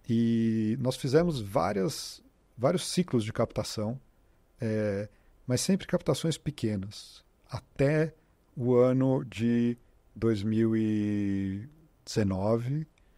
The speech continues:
a gente fez sempre captações, eh, pequenas com, com um grupo de investidores anjo, eh, ou early stage que tavam,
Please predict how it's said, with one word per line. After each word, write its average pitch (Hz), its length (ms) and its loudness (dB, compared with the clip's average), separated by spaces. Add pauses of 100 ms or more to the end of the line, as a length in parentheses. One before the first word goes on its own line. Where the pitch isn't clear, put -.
(220)
a 104 80 -4
gente 107 220 -2
fez 117 220 0
sempre 151 380 -4
captações, 123 960 -2 (440)
eh, 107 640 0
pequenas 139 640 2
com, 117 600 0
com 110 440 -2 (220)
um 131 200 -2
grupo 139 380 2
de 123 100 0
investidores 113 1040 0 (500)
anjo, 135 480 2
eh, 127 960 2
ou 110 320 0
early 110 140 0
stage 117 440 0
que - 100 -6
tavam, 110 460 -2